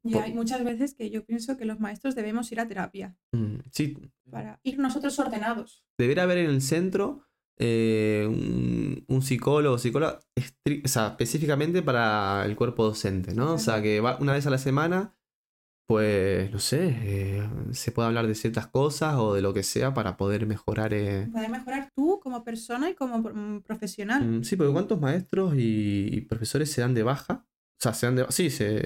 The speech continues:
Speaker 2: eh, agarran una baja por depresión o por ansiedad o por lo que sea, porque no saben. Muchas veces pasa también esto, cuando estás dentro del círculo de los funcionarios interinos, que es viernes,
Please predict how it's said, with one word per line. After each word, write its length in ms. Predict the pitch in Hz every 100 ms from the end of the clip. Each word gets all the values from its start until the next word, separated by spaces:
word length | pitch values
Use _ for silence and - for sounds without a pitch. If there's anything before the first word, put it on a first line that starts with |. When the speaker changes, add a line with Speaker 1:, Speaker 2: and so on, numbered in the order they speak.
| 101
Speaker 2:
eh, 160 | 107 113
agarran 320 | - 113 131
una 140 | 123 113
baja 320 | 127 135 123
por 160 | 110 107
depresión 420 | - - - 135
o 80 | 117
por 140 | 107
ansiedad 500 | 107 - 113 135 151
o 100 | 139
por 100 | 113
lo 80 | 104
que 120 | 101
sea, 260 | 101 143 147
porque 240 | 117 113
no 100 | 110
saben. 640 | 127 - 151 165 190 202 - _ _ _ _ _
Muchas 220 | - 170 185
veces 160 | 185
pasa 240 | - 165 -
también 240 | 127 127
esto, 440 | 123 123 - 156 - _ _ _ _ _ _ _ _ -
cuando 140 | 110 107
estás 240 | - 131
dentro 320 | 135 135 135
del 100 | 123
círculo 400 | 113 131 131 123
de 80 | 113
los 120 | 113
funcionarios 640 | 110 117 117 127 139 135 160 - _ _ _ _ _ _ _ _ -
interinos, 540 | 113 113 117 139 143
que 400 | - 131 143 - -
es 140 | 147
viernes, 400 | 127 104 98 101